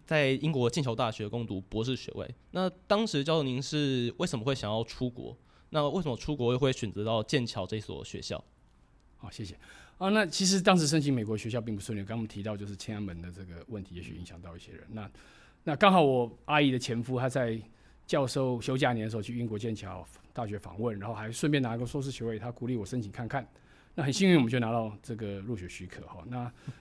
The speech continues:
Speaker 2: 我想也许有一些帮助，就是我父母都是这个，呃，英语跟西洋语文专长，他们从事英语教育还有国际贸易的工作。那也许从小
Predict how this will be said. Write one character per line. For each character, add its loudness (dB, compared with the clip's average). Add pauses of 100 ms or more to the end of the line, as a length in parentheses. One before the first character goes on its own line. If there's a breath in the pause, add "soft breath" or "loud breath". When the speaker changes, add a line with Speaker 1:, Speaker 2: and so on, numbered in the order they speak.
(160 loud breath)
Speaker 2:
我 -2
想 4
也 2
许 0
有 2
一 -2
些 0
帮 2
助， 2
就 0
是 0
我 0
父 -2
母 2
都 0
是 -2
这 -4
个， -4 (600 soft breath)
呃， -4
英 4
语 6
跟 4
西 0
洋 4
语 0
文 -2
专 0
长， -6
他 -8
们 -4
从 -6
事 -6
英 -2
语 -4
教 -4
育 -2
还 -8
有 -6
国 -8
际 -2
贸 0
易 -4
的 -10
工 -4
作。 -6 (120)
那 -12
也 0
许 -2
从 -2
小 -4